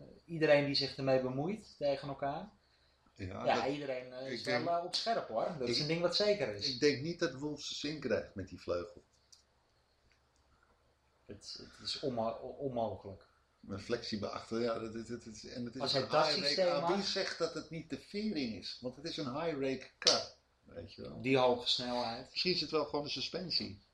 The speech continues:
Speaker 2: Maar waarschijnlijk is het gewoon legaal. Nou ja, Mark heeft gelijk. Waarschijnlijk komt er niks van. En zeker niet in Baku.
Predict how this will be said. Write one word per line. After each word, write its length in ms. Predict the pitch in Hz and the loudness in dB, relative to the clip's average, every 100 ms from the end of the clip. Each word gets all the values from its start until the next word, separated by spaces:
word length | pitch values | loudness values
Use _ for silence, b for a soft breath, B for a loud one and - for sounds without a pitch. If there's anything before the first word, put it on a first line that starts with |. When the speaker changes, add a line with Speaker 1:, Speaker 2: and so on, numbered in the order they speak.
| _ _ _ - | _ _ _ -14
Speaker 2:
Maar 80 | 131 | -8
waarschijnlijk 360 | 135 165 160 135 | -4 0 0 0
is 60 | |
het 80 | - | 0
gewoon 160 | 135 131 | 0 0
legaal. 340 | - 131 104 | 2 0 0
Nou 140 | 98 98 | 0 -2
ja, 120 | 101 | 0
Mark 240 | 101 110 | -2 -2
heeft 200 | 110 107 | -2 -6
gelijk. 280 | - 90 90 - b b b b b _ _ _ _ | -4 -6 -6 -12 b b b b b _ _ _ _
Waarschijnlijk 400 | 110 - 135 131 | -6 2 2 2
komt 120 | 123 | 0
er 60 | 113 | 0
niks 220 | 110 107 | 2 0
van. 220 | - - B B B B B B _ - | -4 -8 B B B B B B _ -2
En 140 | 110 | 4
zeker 380 | - 131 123 123 | 4 4 2 0
niet 140 | 113 | 0
in 120 | 107 | 0
Baku. 360 | 98 101 - | 0 -2 -2